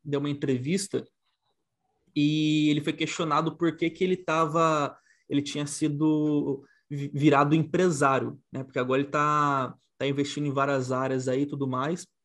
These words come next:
É, e ele, a resposta dele foi bem direta, assim. É, "Eu me tornei empresário por conta da incompetência do mercado", né? De, de achar que faz muito e não faz,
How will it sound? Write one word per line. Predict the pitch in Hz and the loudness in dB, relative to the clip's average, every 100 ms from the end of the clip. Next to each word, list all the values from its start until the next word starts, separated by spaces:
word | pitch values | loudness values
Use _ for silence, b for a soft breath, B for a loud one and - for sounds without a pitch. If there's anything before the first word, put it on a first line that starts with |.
| _ _ _ _ _ _ _ - | _ _ _ _ _ _ _ -2
É, | 143 147 | 0 0
e | 147 | 2
ele, | 151 165 175 160 | 2 4 2 2
a | |
resposta | 151 156 - 170 170 | 0 -2 -2 0 0
dele | 175 | 0
foi | 185 | -2
bem | 143 151 190 214 202 B B 135 | 0 0 2 0 -2 B B -4
direta, | 165 175 147 131 127 | 2 4 4 0 -8
assim. | - 120 110 b b b | -10 -10 -10 b b b
É, | 123 | 0
"Eu | 131 143 143 | 6 8 8
me | 156 | 4
tornei | 156 170 156 180 | 4 4 4 2
empresário | 208 190 170 131 147 175 190 | 0 2 2 2 0 0 -2
por | 175 170 | -4 -6
conta | 180 156 | -8 0
da | 160 | 2
incompetência | 196 196 214 208 202 - 170 226 - 262 339 _ _ _ _ - | 2 2 2 4 0 0 0 0 -2 -6 -6 _ _ _ _ -6
do | 147 | 0
mercado", | 180 214 208 165 139 117 - _ _ _ _ _ _ _ _ _ _ _ _ - | 2 2 2 2 2 0 -12 _ _ _ _ _ _ _ _ _ _ _ _ -8
né? | 131 143 | -2 -2
De, | 135 143 147 147 143 139 139 135 | 0 2 4 6 6 6 2 -4
de | 147 147 143 | 0 0 2
achar | 139 135 - - 175 220 | 0 0 -6 -2 -2 -2
que | 202 | -6
faz | 185 - 156 147 135 131 - - _ _ _ _ - | -10 0 2 4 0 -4 -10 -14 _ _ _ _ -4
muito | 147 160 208 226 254 247 | 0 4 4 4 0 -2
e | 170 | 0
não | 170 170 | 0 -2
faz, | - 147 139 196 214 - | -2 0 0 -2 -4 -12